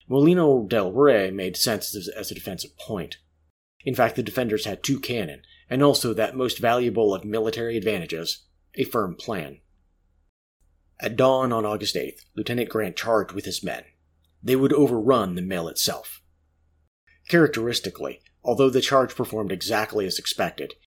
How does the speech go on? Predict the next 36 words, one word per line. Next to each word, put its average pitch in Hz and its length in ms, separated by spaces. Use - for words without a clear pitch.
he - 140
downplayed 120 520
any 87 160
heroics. 87 760
Again, 113 380
he 143 140
declaimed 135 520
any 147 160
particular 117 500
success, - 720
and 143 100
even 143 200
poked 113 240
fun 113 200
at 107 120
himself. - 480
He 160 100
reported 147 500
that, 85 320
upon 135 260
seeing 156 340
some 113 180
Mexican 110 380
soldiers 117 440
atop 101 300
a 90 40
roof, 95 400
he 95 120
climbed 131 320
a 120 60
ladder 104 300
to - 140
take 113 200
them 85 140
prisoner. 107 420
However, 120 480